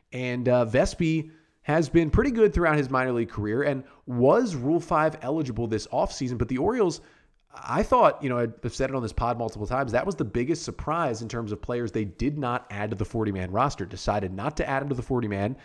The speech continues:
not to protect him in the Rule five draft. And it was pretty much a consensus that Vespi was one hundred percent going to be selected by another team in the Rule five draft, was probably gonna be out of the O system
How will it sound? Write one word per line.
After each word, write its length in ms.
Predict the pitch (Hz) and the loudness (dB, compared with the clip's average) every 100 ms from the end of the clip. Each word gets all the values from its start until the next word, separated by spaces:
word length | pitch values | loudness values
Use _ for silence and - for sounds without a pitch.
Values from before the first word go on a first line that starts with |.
| - - | -20 -10
not 300 | 107 131 - | 0 0 0
to 80 | - | -4
protect 520 | 120 - - 185 - | -4 -2 0 0 0
him 120 | 127 | -2
in 80 | 113 | -2
the 80 | 107 | 0
Rule 160 | 101 | 0
five 300 | 92 127 180 | 0 0 0
draft. 380 | 147 98 104 - - - - - | -2 -10 -10 -18 -20 -20 -18 0
And 80 | 190 | 2
it 20 | |
was 120 | 170 | 6
pretty 200 | 247 254 | 6 4
much 160 | 247 208 | 0 2
a 40 | |
consensus 580 | 180 143 185 175 156 127 | 0 2 0 0 -2 0
that 220 | 123 113 - - _ - | 0 0 -4 -20 _ 4
Vespi 380 | 135 175 - 165 | 6 6 4 4
was 200 | 139 113 | 6 4
one 240 | 104 147 | 2 0
hundred 280 | 165 180 175 | 2 0 0
percent 380 | 143 147 131 110 | 0 0 -2 4
going 340 | 120 127 185 | 6 6 4
to 120 | 180 | 0
be 140 | 131 139 | -2 -2
selected 680 | - 101 117 - 98 92 - | -2 0 0 0 -4 -4 -4
by 160 | 101 | 0
another 300 | 165 156 131 | 2 4 2
team 240 | 117 120 113 | 0 -4 -4
in 60 | |
the 60 | 104 | 0
Rule 160 | 98 | 0
five 280 | 92 95 90 | 0 -2 -4
draft, 280 | - 95 - | -6 -6 -4
was 100 | 107 | -6
probably 400 | - 123 131 202 | -4 0 2 4
gonna 140 | 170 | 2
be 160 | 131 131 | 0 -2
out 140 | 113 | -2
of 40 | 110 | -2
the 140 | 104 | -2
O 80 | 95 | -2
system 520 | - 107 - 90 104 | 0 -2 -2 -8 -8